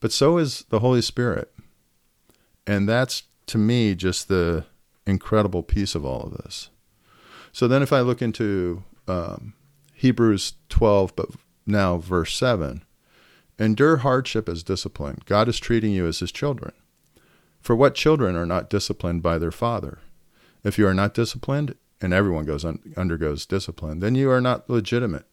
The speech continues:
not true sons and daughters at all. Moreover, we have all had human fathers who discipline us, and we respect them for it. How much more should we submit to the fa-, uh, the fathers of, the Father of spirits and live?" So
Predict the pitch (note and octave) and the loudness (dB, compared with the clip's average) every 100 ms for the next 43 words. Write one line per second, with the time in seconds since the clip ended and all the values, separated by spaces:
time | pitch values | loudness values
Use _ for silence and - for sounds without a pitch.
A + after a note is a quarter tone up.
0 | - F#2 G2+ - A2+ G#2 A2 G2 C#2 C#2 | -8 -2 -2 -2 -2 -2 -4 -4 -6 -12
1 | - F#2 E2+ E2+ B1+ B1 - E2 D#2 A1 | -6 -2 0 -2 -4 -10 -10 -8 -8 -10
2 | - _ _ _ _ _ _ _ - A2 | -16 _ _ _ _ _ _ _ 2 6
3 | A2+ C3+ B2+ F2+ E2 - - G#2 G2+ A#2+ | 8 6 4 0 -2 -10 0 2 2 2
4 | B2+ C3 A2+ C3+ C3 B2 G#2 A#2+ - - | 2 0 0 -2 -2 -2 -2 0 -2 -4
5 | F2+ F#2+ - - D#2 C#2 - - - - | -4 -4 -4 -8 -10 -10 -12 -16 -16 -20
6 | _ - F#2+ G2+ G#2+ - B2 B2+ - - | _ -4 0 2 0 0 -4 -4 -6 -10
7 | - - - _ _ - - - G#2 C3 | -12 -14 -20 _ _ -20 -18 -2 2 2
8 | C#3+ A#2+ G#2+ G#2 - G2 F2+ F#2 - E2+ | 0 0 0 0 -2 -4 -2 -2 -4 -6
9 | F#2+ F2+ G2+ G2 - - - - F#2+ F2 | -6 -6 -8 -8 -10 -10 -10 -8 -6 -6
10 | - G#2+ C3 G2 D#2+ - - E2+ - - | -2 -2 0 -2 -4 -8 -12 -12 -10 -6
11 | F2 - A2 A#2+ E2+ - D2 C#2 - - | -4 0 0 0 -4 -6 -6 -6 -10 -8
12 | F2 E2 E2+ D#2 - - - - _ _ | -8 -6 -8 -8 -10 -14 -20 -20 _ _
13 | _ _ _ _ _ _ _ _ _ - | _ _ _ _ _ _ _ _ _ -6
14 | - B2+ A#2 | 2 2 2